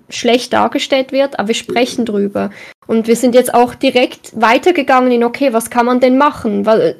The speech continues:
um dem Ganzen entgegenzuwirken, äh, halt, ja, was Klimawandel und so angeht. Also der radikale Protest, es funktioniert ja <laughs> scheinbar. Es wird dann drüber geredet. Das Einzige halt wirklich ist, dass es durch die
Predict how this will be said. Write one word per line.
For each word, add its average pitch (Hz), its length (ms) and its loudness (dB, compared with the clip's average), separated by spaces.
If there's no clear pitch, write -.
um 240 220 2
dem 240 160 4
Ganzen 247 320 0
entgegenzuwirken, 220 1000 2
äh, 202 600 4
halt, 214 280 0
ja, 214 160 2
was 214 160 -2
Klimawandel 220 520 0
und 202 140 -2
so 220 80 0
angeht. 196 480 0
Also 233 280 2
der 240 140 6
radikale 254 420 2
Protest, 240 420 -2
es - 120 -6
funktioniert 254 500 2
ja 214 120 0
<laughs> - 0 -
scheinbar. 254 580 0
Es 240 180 -2
wird 277 160 4
dann 254 100 4
drüber 226 240 2
geredet. 226 560 0
Das 247 240 -4
Einzige 262 540 2
halt 247 240 2
wirklich 269 520 -4
ist, - 500 -2
dass 247 200 2
es 277 160 -4
durch 269 340 2
die 277 320 0